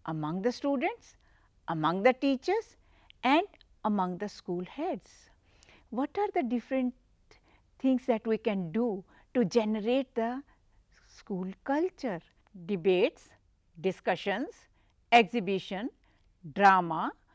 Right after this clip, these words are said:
art integrated curricular transaction are some of the ways through which learning culture can be created, fostered and sustained. Thus, the school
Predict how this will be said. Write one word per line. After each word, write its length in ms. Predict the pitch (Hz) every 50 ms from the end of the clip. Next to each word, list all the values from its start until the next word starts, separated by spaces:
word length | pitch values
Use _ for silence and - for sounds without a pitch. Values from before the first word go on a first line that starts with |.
| _ _ _ _ -
art 300 | 277 339 494 571 - 427
integrated 760 | 392 359 294 - 285 233 202 214 208 208 - - 190 175 -
curricular 500 | - 190 165 175 170 - 165 160 156 -
transaction 720 | - 160 160 170 156 170 185 185 - - 220 220 220 220 220 - - - _ _ - -
are 160 | 247 311 381
some 360 | 381 - - 277 262 262 285
of 100 | 415 427 359
the 180 | 240 226 220
ways 340 | 185 170 175 165 165 170 170 _ _ - - _ _ -
through 220 | - - 233 214
which 520 | 202 180 180 220 233 240 - - - - - - - - _ -
learning 720 | 185 180 190 214 233 240 240 233 220 226 226 226 226 233 233 _ -
culture 500 | - 202 190 190 185 - 202 190 190 180 -
can 260 | 185 180 175 180 180
be 140 | 160 175 165 - -
created, 640 | 190 185 226 240 226 214 - - 202 196 196 185 190 - - - _ _
fostered 640 | - - 220 226 226 226 - - 185 175 170 170 175 - _ _ _ -
and 240 | - 180 196 202 185
sustained. 720 | - 208 190 - - _ - 190 165 170 165 147 143 - - _ _ _ _ - - 156
Thus, 260 | - 175 185 - - -
the 120 | 185 165
school 640 | - - - - - 220 247 269 277 269 269 269 269